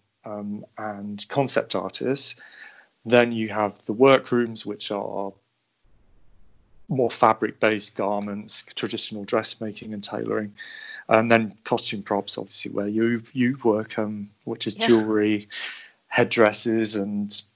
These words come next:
Speaker 1: shoes, gloves, all the kind of extra
Speaker 2: Random things. <laughs>
Speaker 1: Yeah, well, no, I think they're all very, it's, it's interesting.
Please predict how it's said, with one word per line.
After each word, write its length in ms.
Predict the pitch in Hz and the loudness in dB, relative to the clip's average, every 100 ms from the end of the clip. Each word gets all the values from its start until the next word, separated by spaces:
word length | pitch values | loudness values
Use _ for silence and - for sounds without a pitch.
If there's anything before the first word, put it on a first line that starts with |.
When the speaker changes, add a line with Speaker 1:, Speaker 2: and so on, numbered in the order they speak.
| _ _ _ _ - | _ _ _ _ -6
Speaker 1:
shoes, 520 | - - 135 135 123 | -2 2 4 4 2
gloves, 440 | - 127 127 123 123 | 2 6 6 6 6
all 100 | 139 | 4
the 80 | 123 | 4
kind 220 | - 120 | 0 4
of 60 | 113 | 6
extra 500 | 120 - - 113 107 | 6 2 0 2 4
Speaker 2:
Random 320 | 101 - 92 - | 0 -4 -20 -12
things. 380 | 185 208 214 - - - | -10 -10 -12 -10 -8 -8
<laughs> 60 | - | 0
Speaker 1:
Yeah, 120 | 180 | 4
well, 300 | 165 208 220 | 8 10 8
no, 220 | 185 196 143 127 | 8 6 8 6
I 80 | |
think 180 | 135 139 | 4 -2
they're 160 | 123 113 | -4 -4
all 80 | 120 | -2
very, 380 | 120 120 110 110 | -2 -2 -2 -8
it's, 280 | - - 110 | -12 -10 -8
it's 300 | 123 151 - | -8 -6 -6
interesting. 580 | 131 165 120 - 98 | -6 -6 -6 -8 -12